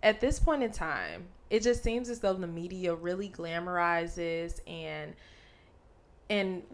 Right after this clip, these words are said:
women are feeling empowered by being side chicks.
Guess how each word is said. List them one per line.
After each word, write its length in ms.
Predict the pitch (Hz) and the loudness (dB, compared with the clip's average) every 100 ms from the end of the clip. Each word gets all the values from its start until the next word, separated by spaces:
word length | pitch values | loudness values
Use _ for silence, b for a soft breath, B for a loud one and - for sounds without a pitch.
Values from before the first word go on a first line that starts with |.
| 180 | -2
women 300 | 202 233 240 | 0 2 4
are 160 | 196 | 4
feeling 520 | 185 - 196 185 175 165 - | 2 -2 -2 -2 -4 -8 -8
empowered 840 | 180 160 - 180 180 185 170 - | -8 -8 -2 4 6 4 0 -6
by 520 | 156 143 117 78 78 165 - - - - | -2 0 0 -2 -6 -10 -18 -20 -20 -10
being 540 | 180 214 208 196 180 175 - - - | -4 0 0 -2 -6 -12 -20 -20 -18
side 460 | - 208 247 262 - | -6 -2 0 -2 -6
chicks. 640 | - - - - - - | -10 -14 -16 -20 -20 -20